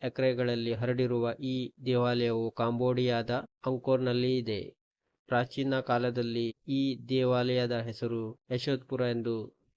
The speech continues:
ಹೇಳಲಾಗಿದೆ. ಇದನ್ನು ಚಕ್ರವರ್ತಿ ಎರಡನೇ ಸೂರ್ಯದೇವ ವರ್ಮನ ಆಳ್ವಿಕೆಯಲ್ಲಿ ನಿರ್ಮಿಸಲಾಗಿದೆ ಎಂದು ಹೇಳಲಾಗುತ್ತಿದೆ. ಎರಡನೇ ಸೂರ್ಯವರ್ಮನು ಖೇಮರ್ ಶಾಸ್ತ್ರೀಯ ಶೈಲಿಯಿಂದ ಪ್ರಭಾವಿತವಾದ ವಾಸ್ತುಶಿಲ್ಪದೊಂದಿಗೆ ವಿಷ್ಣು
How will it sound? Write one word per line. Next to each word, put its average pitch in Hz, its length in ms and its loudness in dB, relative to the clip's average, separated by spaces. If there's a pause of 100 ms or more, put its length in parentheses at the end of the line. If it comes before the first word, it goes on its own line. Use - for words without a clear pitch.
ಹೇಳಲಾಗಿದೆ. 117 680 -2 (120)
ಇದನ್ನು 131 420 0 (500)
ಚಕ್ರವರ್ತಿ 131 520 -2 (160)
ಎರಡನೇ 131 360 2
ಸೂರ್ಯದೇವ 123 540 0 (100)
ವರ್ಮನ 120 540 0 (300)
ಆಳ್ವಿಕೆಯಲ್ಲಿ 123 800 2 (320)
ನಿರ್ಮಿಸಲಾಗಿದೆ 123 800 0
ಎಂದು 117 240 -2 (200)
ಹೇಳಲಾಗುತ್ತಿದೆ. 113 680 -6 (320)
ಎರಡನೇ 135 520 4
ಸೂರ್ಯವರ್ಮನು 123 800 0 (640)
ಖೇಮರ್ 135 460 0 (120)
ಶಾಸ್ತ್ರೀಯ 127 580 -2 (100)
ಶೈಲಿಯಿಂದ 123 580 0
ಪ್ರಭಾವಿತವಾದ 123 840 0 (260)
ವಾಸ್ತುಶಿಲ್ಪದೊಂದಿಗೆ 123 1080 -2 (480)
ವಿಷ್ಣು 131 260 -2